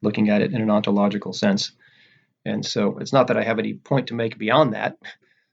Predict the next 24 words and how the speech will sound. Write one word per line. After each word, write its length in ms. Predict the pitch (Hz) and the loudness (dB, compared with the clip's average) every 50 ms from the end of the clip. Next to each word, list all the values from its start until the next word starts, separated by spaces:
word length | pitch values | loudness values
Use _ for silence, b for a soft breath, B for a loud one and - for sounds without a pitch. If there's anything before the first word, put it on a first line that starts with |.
| B _ - | B _ -8
I 40 | 113 | -8
just 180 | 107 110 - | -6 -6 -4
want 140 | - 117 117 | -4 -2 -2
to 60 | 113 | 0
emphasize 440 | 117 120 117 117 117 - 117 117 110 | -2 -2 -4 -6 -4 -2 -2 -2 0
that 200 | 113 117 120 - | 0 -2 -2 -2
point. 320 | - - 139 131 107 - _ - | -2 -2 0 0 -2 -4 _ -12
I 60 | 110 | -10
think 180 | 110 117 113 | -10 -8 -8
these 200 | - 117 113 113 | -8 -8 -8 -8
things 320 | - - 127 120 117 113 - | -8 -6 -4 -4 -4 -4 -6
speak 340 | - - - 120 113 113 113 | -8 -6 -6 -6 -6 -4 -4
meaningfully. 640 | 117 117 123 127 123 120 120 - 113 - 101 98 - _ _ - | -4 -2 -2 -2 -4 -4 -6 -8 -8 -8 -8 -10 -12 _ _ -14
And 100 | - - | -12 -12
I 80 | - | -10
think 220 | - - 120 113 110 | -8 -6 -6 -6 -6
the 80 | 117 | -8
fact 280 | - - 123 117 117 - | -8 -6 -4 -4 -4 -6
that 100 | 117 - | -10 -10
they 100 | 120 120 | -6 -2
are 180 | 117 127 131 123 | 0 2 2 0
getting 300 | 117 127 127 123 117 113 | 0 -2 -2 -2 -2 -4
a 60 | 107 | -6
greater 480 | 110 113 117 117 117 113 113 110 101 | -8 -6 -6 -6 -4 -4 -4 -6 -8